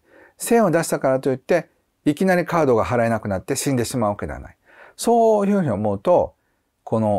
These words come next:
お金の不安とか心配っていうのは、感情がじりじり、なんか自分を焼くだけで、実は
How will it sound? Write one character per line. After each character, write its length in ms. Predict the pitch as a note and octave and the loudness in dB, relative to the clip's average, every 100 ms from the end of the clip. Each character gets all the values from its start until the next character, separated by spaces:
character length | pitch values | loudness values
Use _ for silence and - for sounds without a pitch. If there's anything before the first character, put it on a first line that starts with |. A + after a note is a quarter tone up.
| - | -4
お 60 | - | -4
金 200 | A#2+ B2+ | -2 -2
の 80 | |
不 160 | - B2+ | -2 -2
安 140 | A2+ | -2
と 100 | A2 | -2
か 60 | G2 | -6
心 240 | - G#2+ | -4 -4
配 140 | G#2 G#2+ | -2 -4
っ 20 | |
て 100 | - | -4
い 20 | |
う 40 | D#2+ | -6
の 60 | |
は、 60 | C#2+ - | -8 -8
感 320 | - G3+ G3+ | -2 0 0
情 200 | G3+ G3 | 2 2
が 140 | F3 | 0
じ 160 | A2+ C3+ | 0 0
り 140 | E3 | 0
じ 140 | B2 G2 | 0 -2
り、 200 | D#2+ - _ _ - | -4 -8 _ _ -8
な 80 | A2 | -6
ん 40 | |
か 60 | G2 | -4
自 180 | F#2+ G2 | -4 -2
分 160 | G2+ | -2
を 60 | G2 | 0
焼 180 | G#2+ G#2 | -2 -2
く 60 | |
だ 100 | G2+ | -4
け 140 | F#2+ F#2 | -2 0
で、 220 | F2 - _ _ _ _ - | -2 -4 _ _ _ _ -4
実 260 | E3+ F4 | -2 2
は 320 | E4 - - | 2 2 -2